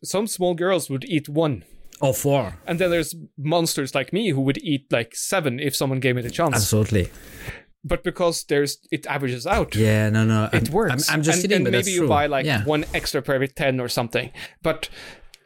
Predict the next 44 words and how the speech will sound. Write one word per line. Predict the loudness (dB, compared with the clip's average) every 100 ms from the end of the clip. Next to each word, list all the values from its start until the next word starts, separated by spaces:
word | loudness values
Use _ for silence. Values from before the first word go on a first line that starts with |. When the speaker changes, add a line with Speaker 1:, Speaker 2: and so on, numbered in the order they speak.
| _ _ _
Speaker 1:
as | -4 0
soon | 2
as | 2 0
you, | -2 0
you | -2
just | 0 0
need | 0 0
to | 0
learn | 2 2 2
sort | 0 -2
of | -4
what | -2 -2 -2 _ _ -4
are | -2
the | -2
general | -2 0 0 0
rules | 0 0 0
of | -2
things. | 2 4 4
Speaker 2:
Mm. | 0 -12 -4
Speaker 1:
And | 0 0 -2 -12 -20 _ _
one | -6 -2 -2
basic | -2 -2 0
one | 0 0
that | 0
I |
think | 0 -2 -2 -4
a | -2
lot | 0 0 0 0 -2 -8 -4
of | -2
self, | 0 -2 -2
people | -2 0 2
who | 0 0
go | 2 2
self-employed | 2 -2 -2 0 2 2
or | 0
want | -2 0
to | 0
make | 0 0
a |
living | 0 2 0 -2 _
off | -4 -2
their | -4
craft | -2 0 2 0 0
Speaker 2:
Yeah. | 2